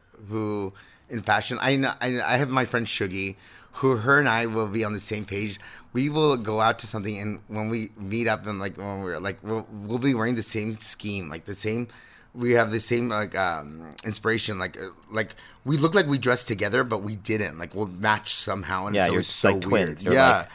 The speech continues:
Speaker 1: it's so weird because we'll just be matching instantly. And we're just like, "Dude, how the fuck did that happen? I didn't even tell you what I was wearing."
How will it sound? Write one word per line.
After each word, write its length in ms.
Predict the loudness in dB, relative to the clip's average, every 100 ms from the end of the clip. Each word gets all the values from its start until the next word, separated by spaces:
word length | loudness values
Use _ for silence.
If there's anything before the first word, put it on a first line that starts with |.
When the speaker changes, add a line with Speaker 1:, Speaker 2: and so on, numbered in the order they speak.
| -20 -4
Speaker 1:
it's 200 | 0 2
so 260 | 4 4
weird 480 | 4 4 4 4 0
because 260 | -6 -6 -4
we'll 140 | -2
just 220 | -2 -4
be 100 | -4
matching 380 | -2 -4 -4 -8
instantly. 420 | -6 -6 -6 -8
And 80 | -10
we're 80 | -10
just 220 | -8 -10
like, 160 | -12 -10
"Dude, 160 | -6
how 80 | -6
the 100 | -8
fuck 240 | -10 -12 -8
did 120 | -6
that 160 | -6
happen? 340 | -6 -12 -12 -10
I 80 | -6
didn't 100 | -6
even 140 | -6
tell 160 | -6 -6
you 60 |
what 100 | -4
I 20 |
was 120 | -6 -6
wearing." 440 | -8 -10 -10